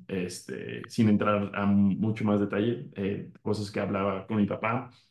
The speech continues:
cosas que hablaba con mi familia, con mis hermanos, con mi mamá.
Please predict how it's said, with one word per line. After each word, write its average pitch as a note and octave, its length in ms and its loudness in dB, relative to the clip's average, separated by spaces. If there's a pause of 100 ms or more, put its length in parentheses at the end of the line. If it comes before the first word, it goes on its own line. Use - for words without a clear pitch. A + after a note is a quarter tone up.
(120)
cosas G#2 280 -2
que G#2 80 -4
hablaba G2+ 300 -2
con G2 120 0
mi F#2+ 100 0
familia, A#2 380 2
con G2 120 -2
mis - 120 -4
hermanos, G#2 360 2
con F#2+ 120 0
mi G2 100 2
mamá. A2 440 0